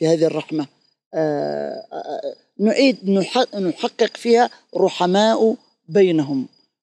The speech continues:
ونريد من الشباب أن يظهروا الرحمة للشيوخ، للشيوخ، فأن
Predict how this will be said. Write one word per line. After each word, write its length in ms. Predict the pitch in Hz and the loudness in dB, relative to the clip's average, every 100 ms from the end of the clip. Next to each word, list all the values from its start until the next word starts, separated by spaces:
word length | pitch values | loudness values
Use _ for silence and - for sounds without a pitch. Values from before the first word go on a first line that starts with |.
| _ | _
ونريد 1700 | 165 170 165 160 156 151 151 156 143 135 - - _ _ 185 214 254 | 0 2 4 2 0 -2 -4 -6 -8 -10 -12 -18 _ _ 0 2 2
من 140 | 214 202 | 2 0
الشباب 440 | - 214 220 240 - _ _ _ | -2 0 2 0 -4 _ _ _
أن 120 | 185 190 | -2 2
يظهروا 500 | 208 190 220 220 - | 2 4 2 2 0
الرحمة 440 | - 185 202 196 - _ _ | -4 -6 -6 -8 -10 _ _
للشيوخ، 680 | 165 151 - 170 151 - - _ _ _ _ _ _ _ _ | -6 -2 2 2 2 -4 -18 _ _ _ _ _ _ _ _
للشيوخ، 480 | 175 165 - 160 151 _ _ _ - | -6 -4 0 0 0 _ _ _ -8
فأن 600 | 175 190 180 170 160 | -4 -2 -2 0 0